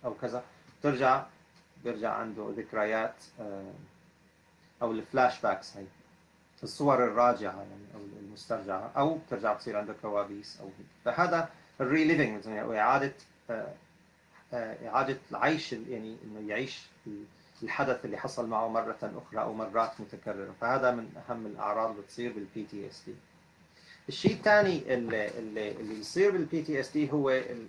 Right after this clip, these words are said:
اللي بنسميه التجنب. تجن-، يعني الشخص المريض اللي يعاني من هذه المشكلة بيحاول يتجنب قدر الإمكان، آه، أي شيء بيذكره ب، آه،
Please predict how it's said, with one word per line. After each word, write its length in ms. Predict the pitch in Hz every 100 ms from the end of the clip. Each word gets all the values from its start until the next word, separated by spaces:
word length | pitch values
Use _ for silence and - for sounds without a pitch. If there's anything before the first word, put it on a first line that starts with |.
| 123
اللي 180 | 123
بنسميه 500 | 123 - 131 131 139 135
التجنب. 680 | 123 110 - 123 151 139 98 - - _ - _ - - - -
تجن-، 260 | 139 170 180
يعني 260 | 151 139 131
الشخص 640 | 127 - - 185 185 -
المريض 500 | 175 139 120 120 139
اللي 160 | 120 113
يعاني 320 | 104 147 170
من 140 | 139
هذه 240 | 120 113 110
المشكلة 380 | 110 - - 104
بيحاول 380 | 101 143 143
يتجنب 420 | 131 107 139 143 120 -
قدر 200 | 147 147
الإمكان، 580 | 131 127 - 127 117 139 - _ _ _ _ _ _ -
آه، 200 | 117 104 156
أي 300 | 170 175 156
شيء 240 | - 143
بيذكره 720 | 123 117 156 - 127 123 131 135 110
ب، 180 | 107 110 120 _ _ _ _ _ _ _ _ _ _ _ -
آه، 560 | 117 110 104 101 101 101